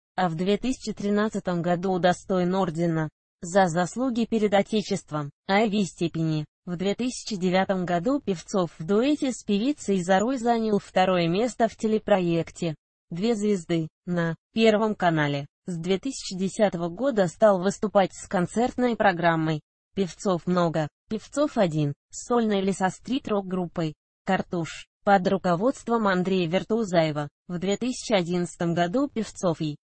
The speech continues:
«Картуш» дали около шестидесяти концертов.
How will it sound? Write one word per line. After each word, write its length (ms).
«Картуш» 600
дали 340
около 400
шестидесяти 840
концертов. 680